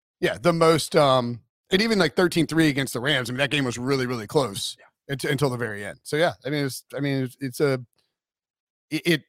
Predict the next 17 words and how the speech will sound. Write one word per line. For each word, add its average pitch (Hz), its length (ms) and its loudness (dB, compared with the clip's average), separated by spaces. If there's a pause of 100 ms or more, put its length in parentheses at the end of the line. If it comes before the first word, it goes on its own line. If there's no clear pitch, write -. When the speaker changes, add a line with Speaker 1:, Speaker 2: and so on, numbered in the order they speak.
(320)
Speaker 1:
you 165 320 -4
know, 143 100 2
it's 131 300 -6
all 165 180 8
these 175 220 4
ev-, 131 400 0
like, 143 280 -4
all 165 220 6
these 165 180 2
sort 165 200 2
of 131 360 0
events 135 800 -4 (640)
and 135 520 0
getting 156 320 4
lucky. 147 280 2
I 160 60 2
mean, 165 220 2